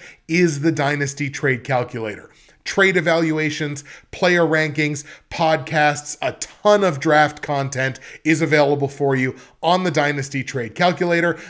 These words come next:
My affiliate link is down below in the description. You're gonna wanna click on that, and for as little as three dollars, you can gain access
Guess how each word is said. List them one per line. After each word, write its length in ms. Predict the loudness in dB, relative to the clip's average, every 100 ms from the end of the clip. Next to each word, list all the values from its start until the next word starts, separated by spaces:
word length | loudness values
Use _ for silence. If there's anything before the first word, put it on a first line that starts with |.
| -4
My 200 | 0 2
affiliate 540 | 0 0 0 0 0
link 280 | -2 -4 -4
is 200 | -6 -2
down 340 | 0 2 0
below 380 | 0 2 4 2
in 200 | 0 -2
the 80 | -2
description. 680 | -2 -6 -4 -4 -4 -6 -6 -12
You're 100 | -2
gonna 140 | 0 2
wanna 180 | 2 0
click 300 | -2 -2 0
on 160 | 0
that, 180 | 0 0
and 140 | -2
for 180 | -2 0
as 100 | 0
little 340 | 0 0 2 2
as 140 | 0
three 380 | -8 -4 -2 2
dollars, 520 | 2 4 2 0 -4 -14 -14
you 140 | -8 -4
can 180 | -4
gain 220 | 0 0 2
access 560 | 0 -2 0 0 0